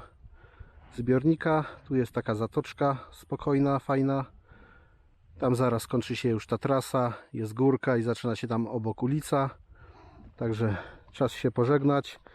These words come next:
Trasa mi się podobała, chociaż znam już te tereny, wielokrotnie tu byłem w przeszłości, czy samochodem,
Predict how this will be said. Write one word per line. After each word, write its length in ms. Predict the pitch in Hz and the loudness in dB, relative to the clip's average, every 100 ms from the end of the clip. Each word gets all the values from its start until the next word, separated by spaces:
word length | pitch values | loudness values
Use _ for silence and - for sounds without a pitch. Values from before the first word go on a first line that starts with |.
| - - - - - - _ | -20 -20 -20 -20 -20 -20 _
Trasa 340 | - 175 - 147 | -2 -2 2 2
mi 80 | |
się 140 | 131 139 | 2 2
podobała, 680 | 147 151 139 143 139 139 | 2 2 2 2 4 2
chociaż 360 | 127 180 165 151 | 0 -4 -2 -2
znam 260 | 135 147 139 | 0 2 2
już 140 | 127 | 0
te 120 | 139 | -4
tereny, 560 | 123 135 131 127 123 104 - | -2 0 2 0 -2 -4 -8
wielokrotnie 640 | 127 123 120 135 123 131 | -2 0 0 -2 -2 -2
tu 100 | 120 | -4
byłem 320 | 113 120 120 113 | -2 2 2 0
w 20 | |
przeszłości, 680 | - 120 123 110 - 120 107 _ _ - - | -4 -4 -2 -4 -2 -2 -2 _ _ -20 -20
czy 180 | - 139 | -4 -2
samochodem, 720 | - 135 131 117 123 127 117 | 0 2 2 2 0 2 0